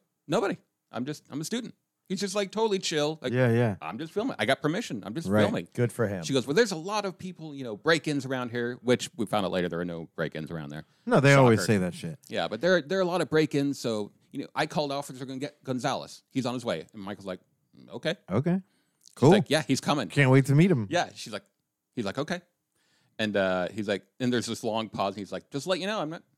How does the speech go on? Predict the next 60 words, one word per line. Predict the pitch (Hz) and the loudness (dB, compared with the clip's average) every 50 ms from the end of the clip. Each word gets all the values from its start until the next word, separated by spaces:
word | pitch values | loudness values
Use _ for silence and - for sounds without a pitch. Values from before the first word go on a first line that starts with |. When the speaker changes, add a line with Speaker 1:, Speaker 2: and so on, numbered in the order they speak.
| _ _ _ _ | _ _ _ _
Speaker 1:
doing | - 120 131 | -4 -2 -2
anything | 160 156 180 185 196 | -2 -2 -4 -2 -2
wrong. | 196 202 208 | 0 0 0
I | 160 | 0
got | 147 135 - | 0 -2 -2
permission | - 165 175 170 - 175 | -4 -6 -6 -6 -6 -4
to | 160 | -2
do | 156 185 202 185 | 2 2 2 2
this." | 143 143 143 - - | 2 0 -4 -6 -12
And, | 117 107 107 - _ _ _ _ _ _ _ _ _ | -14 -14 -16 -16 _ _ _ _ _ _ _ _ _
and | - - 135 | -4 -2 -2
it, | - | -2
it, | - - 110 85 131 139 147 143 139 | -4 -10 -16 -16 -16 -16 -16 -8 -2
Mike, | 147 165 175 170 - | 2 2 2 2 0
uh, | 156 160 - - _ - | -2 -4 -4 -6 _ -6
you | 175 170 | 0 2
know, | 139 120 107 104 104 _ - | 4 4 4 4 0 _ -2
bless | 139 127 107 | 0 0 0
his | 101 92 95 | 0 -2 -4
heart, | 87 90 104 | -4 -4 -2
he's | 123 139 120 110 | 0 0 0 -2
just | 113 - - | -4 -4 -2
like, | 107 92 87 - _ - - - - - - _ _ _ _ - | -2 -2 -2 -4 _ -20 -20 -20 -20 -20 -20 _ _ _ _ -6
he, | 123 147 143 - | -4 -4 -4 -2
he | - 127 | -2 0
wanted | 131 123 110 90 | 0 0 0 -2
to | 87 | -4
get | 98 87 | -4 -6
out | 78 69 | -6 -8
of | 64 64 | -10 -14
there. | 73 - _ _ _ | -18 -20 _ _ _
So | - - 110 | -6 2 8
he's | 147 | 10
Speaker 2:
Oh, | 160 139 | 10 10
of | 113 | 10
Speaker 1:
like, | 117 107 | 8 4
Speaker 2:
course. | 104 101 82 - - _ - - _ - | 4 2 0 -4 -14 _ -20 -12 _ -6
Speaker 1:
"Okay, | 165 - - 127 120 117 - | -6 -2 -2 -4 -4 -6 -10
you | 127 131 | -16 -14
know, | 127 110 110 110 - | -14 -14 -14 -14 -12
I'm | 110 117 113 | -10 -10 -10
just | 104 - | -10 -12
gonna | - 90 76 | -12 -12 -12
go." | - - - - _ _ _ _ | -14 -18 -20 -20 _ _ _ _
So | - - 147 139 | -4 2 4 4
he | 131 123 | 4 4
leaves. | 131 156 147 107 82 73 62 - - _ _ _ _ _ _ _ _ _ _ | 4 2 0 0 -2 -4 -10 -14 -18 _ _ _ _ _ _ _ _ _ _
So | - - - 147 139 139 | -6 0 2 4 4 4
he | 131 135 147 139 131 131 - | 4 2 0 0 0 -2 -2
uploads | - 151 - - 147 139 131 120 104 - | -2 -4 -2 -2 0 0 0 -2 -2 -6
this | 104 95 | -10 -12
video | - 104 123 131 156 131 92 | -8 -6 -4 -2 -2 -2 -4
to | 82 - 101 | -4 -8 -14
me | 92 87 80 | -14 -14 -16
of | 82 82 - | -16 -14 -12
him, | - 104 92 90 82 - | -10 -10 -10 -12 -14 -18
his | 110 104 | -20 -16
conversation | - 104 90 - 90 82 131 147 - 101 82 | -12 -12 -12 -10 -10 -10 -10 -10 -10 -10 -14
with | 80 - | -16 -16
her. | 73 | -18